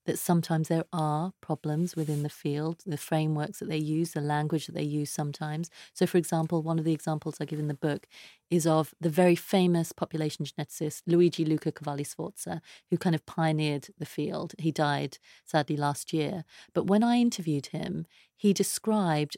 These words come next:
mixed race or mixed heritage people as hybrids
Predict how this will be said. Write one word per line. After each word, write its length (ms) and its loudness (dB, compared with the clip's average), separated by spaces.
mixed 460 0
race 420 2
or 40 2
mixed 260 0
heritage 440 0
people 480 -4
as 160 2
hybrids 840 -2